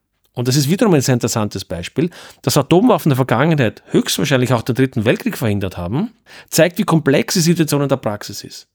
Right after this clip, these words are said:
Die Möglichkeit, sich gegenseitig zu vernichten, mag einerseits einen Dritten Weltkrieg verhindert haben,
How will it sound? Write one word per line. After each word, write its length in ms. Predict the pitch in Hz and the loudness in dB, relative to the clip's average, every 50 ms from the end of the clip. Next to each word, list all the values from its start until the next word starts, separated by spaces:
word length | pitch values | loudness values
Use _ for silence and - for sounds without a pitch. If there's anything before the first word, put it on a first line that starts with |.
| _ _ _ _ _ _ _ - - _ - | _ _ _ _ _ _ _ -20 -20 _ 0
Die 80 | 143 | 2
Möglichkeit, 560 | 147 147 147 165 196 226 240 233 - 165 143 - | 4 6 6 6 6 4 2 0 0 -2 -2 0
sich 220 | 143 131 - - | -2 -4 -2 -2
gegenseitig 520 | 156 147 170 190 226 185 175 165 165 165 143 | 0 2 2 2 2 0 0 -2 -2 -2 -4
zu 100 | 143 127 | -4 -2
vernichten, 560 | 131 131 185 226 226 - - - 101 95 - _ _ _ _ _ _ _ | -2 0 0 -2 -2 -6 -8 -8 -8 -8 -8 _ _ _ _ _ _ _
mag 300 | 135 139 143 160 - - _ - | 0 0 0 0 -2 -6 _ -4
einerseits 680 | 135 143 202 247 254 247 - - 160 139 123 - - | 0 0 2 2 2 0 2 2 2 2 0 -2 -2
einen 360 | - 135 131 123 113 101 95 - _ - | 0 2 2 2 2 0 -2 -6 _ 2
Dritten 320 | 147 151 151 156 135 117 | 2 2 2 2 2 2
Weltkrieg 320 | 131 196 - - 165 - | 2 0 0 -2 -6 -6
verhindert 400 | - - 104 98 101 101 92 - | -6 -6 -6 -6 -6 -8 -10 -10
haben, 360 | 90 87 90 127 185 220 - | -10 -10 -8 -8 -10 -10 -12